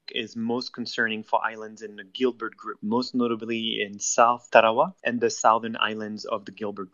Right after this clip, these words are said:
Over ninety-four thousand people, or seventy-nine percent of the total population, lives on those islands and is therefore at higher risk.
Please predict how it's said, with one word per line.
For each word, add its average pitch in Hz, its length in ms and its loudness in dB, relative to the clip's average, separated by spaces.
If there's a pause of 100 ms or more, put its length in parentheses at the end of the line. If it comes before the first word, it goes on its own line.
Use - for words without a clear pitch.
Over 123 280 6
ninety-four 131 680 4
thousand 113 460 4
people, 120 520 -8
or 113 120 -2
seventy-nine 123 580 2
percent 107 460 -8
of 107 140 -10
the 110 100 -6
total 117 240 -2
population, 113 760 2
lives 113 280 -2
on 110 140 -4
those 107 180 -4
islands 110 340 0
and 117 100 2
is 113 120 -2
therefore 113 460 6
at 101 60 -8
higher 104 320 2
risk. - 380 -14